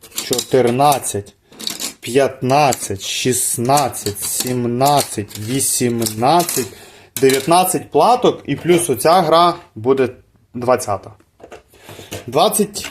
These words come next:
ігор. Ціну я розголошувати не буду. Хоча, чому б ні? Це все я купив, е,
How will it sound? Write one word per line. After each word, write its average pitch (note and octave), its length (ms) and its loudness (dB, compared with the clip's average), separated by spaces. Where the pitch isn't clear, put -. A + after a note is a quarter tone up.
ігор. A2+ 320 2
Ціну G3+ 360 4
я E3 120 4
розголошувати C#3+ 720 4
не B2 120 -2
буду. D#4 420 4
Хоча, E4+ 360 2
чому F4 360 4
б D3+ 160 0
ні? A#2+ 140 0
Це D#3 240 2
все C#4 300 2
я A#3 100 2
купив, G#3+ 520 4
е, D#3+ 540 6